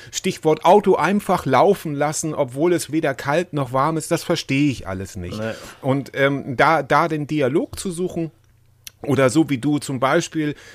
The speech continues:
Speaker 1: ähm, ich folge dir natürlich logischerweise auch auf Twitter und, ähm, wenn ich dann irgendwas lese, zum Beispiel über Homöopathie oder ähnliches, denke ich, „Mensch, das habe ich auch noch nicht gewusst, interessant.“ Ähm, da macht es sicherlich Sinn, ein, ein, eine gewisse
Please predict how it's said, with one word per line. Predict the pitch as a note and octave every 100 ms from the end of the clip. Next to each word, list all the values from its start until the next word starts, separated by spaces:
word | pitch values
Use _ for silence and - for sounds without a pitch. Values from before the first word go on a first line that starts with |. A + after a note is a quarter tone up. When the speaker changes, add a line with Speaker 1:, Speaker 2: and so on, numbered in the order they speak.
| - -
Speaker 1:
ähm, | B2 A#2+ A2+
ich | C3+
folge | D#3 D#3+
dir | D3+ C3
natürlich | B2 - C3 A#2+
logischerweise | B2+ A#2 A2 A#2 G2+ G2+ G2 G#2
auch | B2 B2
auf | - F#2
Twitter | - D3+ D#3+ C#3+ C#3 - - - -
und, | B2 A#2+ A#2+ A2+
ähm, | F#2+ A#2 A2+ A2
wenn | B2
ich | B2+ -
dann | B2+ B2
irgendwas | - A2+ G#2 A2 -
lese, | C3 D3+ C#3 C3+
zum | - A2+
Beispiel | G#2 A2 - A2+
über | G2+ G#2
Homöopathie | A2 A2+ A2 G#2+ G#2+ - D#3 D3+
oder | B2 A2+
ähnliches, | C#3+ D#3 C#3+ C#3
denke | C3+
ich, | B2+
„Mensch, | F3+ -
das | D#3+
habe | D#3+ D3+
ich | -
auch | D3+
noch | E3
nicht | D3+ C#3+
gewusst, | C#3+ C#3 C#3+ -
interessant.“ | C3+ - C3 - G#2+ F#2+ - - - - -
Ähm, | B2 B2+
da | - C#3
macht | G3+ F#3+ - E3+
es | -
sicherlich | F#3 F3+ D3+ C3 B2
Sinn, | A2+ C3+ F#3+ F3
ein, | B2 C3 A2+
ein, | A#2 A#2+
eine | A2+ G#2+ G#2+
gewisse | G2 G#2 A#2 D#3+ D#3 C3+ C3